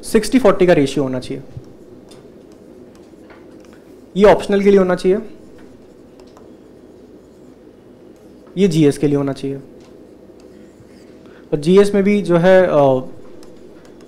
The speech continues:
एसए और ethics पे focus रखिएगा, because यहाँ number अच्छे आ जाते हैं। लेकिन जीएस at the same time, you don't have to ignore G S one, two and three। ठीक है, अब इसमें आप time divide करिए आपस में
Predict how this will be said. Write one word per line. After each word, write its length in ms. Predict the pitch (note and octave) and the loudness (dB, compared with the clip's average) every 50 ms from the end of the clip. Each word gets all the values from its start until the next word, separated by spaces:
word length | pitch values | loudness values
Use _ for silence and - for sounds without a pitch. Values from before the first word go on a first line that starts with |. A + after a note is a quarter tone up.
| - - | -14 -6
एसए 360 | - E3+ D3+ - - F#3+ G#3+ G#3 - - - - - - - - - - - - - - - - - - - - - - - - - - | -2 -2 -2 0 0 0 0 -2 -6 -14 -20 -20 -20 -20 -20 -20 -20 -20 -20 -20 -20 -20 -20 -20 -20 -20 -20 -20 -20 -20 -20 -10 -6 -4
और 120 | E3+ E3+ | 0 0
ethics 280 | F3+ E3 - G3 - - | 0 0 0 -2 -2 -2
पे 80 | G#3+ | -2
focus 260 | G3+ G3 E3+ F3+ F#3 F3 | 0 0 0 0 0 0
रखिएगा, 400 | F3 D#3 E3+ F3 E3 D3+ E3+ - | 0 2 2 2 2 2 0 -4
because 520 | - - - - D3+ C#3+ C#3+ E3+ E3+ D#3+ | -8 -12 -14 -10 -6 -2 2 2 2 4
यहाँ 200 | E3 D#3 D3+ E3+ | 4 2 2 2
number 220 | E3 D#3+ D#3+ E3 D#3 | 2 2 2 2 0
अच्छे 220 | D3+ - - F3 | 0 0 2 2
आ 60 | E3 | 2
जाते 260 | C#3+ C#3 C3+ C3 - | 4 4 2 0 -2
हैं। 140 | D3 F3 F3 - - - - - - - - - - - - - - | -8 -10 -10 -14 -20 -20 -20 -20 -20 -20 -20 -20 -20 -20 -6 0 2
लेकिन 340 | F#3 G#3 - C#4 C#4+ C#4 G3 | 4 4 4 4 2 2 0
जीएस 420 | D3+ E3 G3 G#3+ A#3+ A#3+ - - | 0 2 4 4 4 4 2 -2
at 160 | - - F3 F3 | -2 0 0 0
the 220 | F3+ A#3 - - | 0 0 2 4
same 200 | B3 B3+ C4 A#3 | 4 6 6 4
time, 340 | - E3 C#3 C3+ C#3 D3 D#3+ | 4 2 0 0 -2 -2 0
you 40 | F#3 | 2
don't 260 | F3 G#3+ A#3+ C4 B3 | 4 4 4 4 2
have 220 | A3 G3+ G3+ - - | 0 -2 -2 -2 -2
to 100 | A#3+ A#3 | 0 2
ignore 360 | G3 E3+ E3 F3 F3+ F#3+ G#3 A3+ - - - - - | 2 2 2 2 0 0 0 0 -2 -8 -18 -16 -10
G 140 | D3 D#3 F#3 | -2 2 2
S 180 | F#3 F3+ - E3 | 2 2 2 0
one, 220 | D3+ D#3+ F3 F#3+ | 0 0 0 0
two 140 | F#3+ F#3 E3 | 0 0 0
and 140 | D#3 D#3 D#3 | 0 0 -2
three। 220 | - - C3+ B2+ B2+ - - - - - - - - - - - - - - - - - - - - - - - - - - - - - - - - - - - - - - - - - - - - - - - - - - - - - - - - - - - - - | -6 -8 -8 -8 -10 -12 -20 -20 -20 -20 -20 -20 -20 -20 -20 -20 -20 -20 -20 -20 -20 -20 -20 -20 -20 -20 -20 -20 -20 -20 -20 -20 -20 -20 -20 -20 -20 -20 -20 -20 -20 -20 -20 -20 -20 -20 -20 -20 -20 -20 -20 -20 -20 -20 -20 -20 -20 -20 -20 -20 -20 -20 -20 -20 -12 -8
ठीक 140 | - E3 - | -4 0 2
है, 160 | G3+ E3+ - - | 2 2 2 2
अब 120 | G3 G3 G3+ | 2 4 4
इसमें 220 | G#3 G#3 A3+ A3 | 4 4 4 4
आप 120 | G#3 G3+ | 4 4
time 180 | - G3 F#3 F#3 | 4 2 4 4
divide 260 | F3 E3+ E3 D#3+ D#3 | 4 4 4 4 2
करिए 200 | - E3 D3+ D#3 | 2 2 2 4
आपस 320 | D3+ D3 C#3+ - D3 C#3+ - | 4 4 4 2 -2 -4 -4
में 140 | D3 C#3 | -8 -10